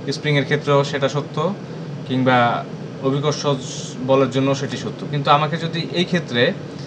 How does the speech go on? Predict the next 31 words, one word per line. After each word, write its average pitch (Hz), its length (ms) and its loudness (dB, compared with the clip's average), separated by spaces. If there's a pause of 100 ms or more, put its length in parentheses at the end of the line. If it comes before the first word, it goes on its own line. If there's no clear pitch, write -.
(400)
দ্বিতীয় 156 260 0
বিন্দু 160 220 2
থেকে 175 280 2
আবার 170 180 6
প্রথম 165 280 0
বিন্দুতে 165 480 2 (840)
বস্তুটিকে 156 500 -4 (120)
পুনরায় 156 300 0
নিয়ে 151 180 2
আসতে 147 240 0
হয়, 117 320 2
তাহলে 131 220 4
আমাকে 135 340 2
আবার 135 260 6 (840)
এটিকে 139 320 0
বিপরীত 135 340 2
দিক 127 180 0
থেকে 139 180 2
বল 123 240 4
প্রয়োগ 110 220 0
করতে - 200 -6
হবে। 98 160 -2
অর্থাৎ 160 300 -2
আমাকে 156 460 4 (1400)
এই 165 140 4
অবস্থান 170 420 6
থেকে, 147 360 4
পি 170 100 0
ওয়ান 170 160 6
অবস্থান 170 340 2
থেকে 175 200 0